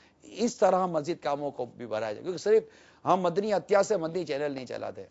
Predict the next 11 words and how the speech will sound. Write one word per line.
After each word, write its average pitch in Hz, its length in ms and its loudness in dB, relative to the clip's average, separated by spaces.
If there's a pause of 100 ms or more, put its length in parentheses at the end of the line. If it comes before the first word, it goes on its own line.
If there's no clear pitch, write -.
(140)
آپ 160 200 4 (120)
دل 196 140 0 (100)
کھول 233 340 2
کر 226 140 0
مدنی 156 460 -6
عطیات 139 500 -4
دیجئے، 139 320 -6
سال 185 440 0
بھر 175 240 0
دیجئے، 190 360 -4
ماہانہ 190 340 -2